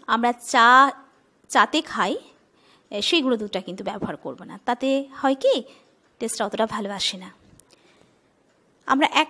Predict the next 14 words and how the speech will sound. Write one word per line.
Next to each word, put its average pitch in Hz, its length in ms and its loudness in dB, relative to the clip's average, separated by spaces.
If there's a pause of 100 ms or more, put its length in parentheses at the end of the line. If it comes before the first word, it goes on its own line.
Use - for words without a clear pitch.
কাপ 427 200 4
পরিমাণ 311 340 2 (400)
গুঁড়ো 269 220 2
দুধ 285 240 0 (380)
নিয়ে 214 200 -2
নিলাম। 185 320 -10 (2250)
এবার 359 340 6
দেখছি 349 320 2
সেই 349 240 2
জলটা 254 360 4
একদম 302 500 -2
লো 269 180 8
ফ্লেমে 370 300 0
ছিল, 302 340 2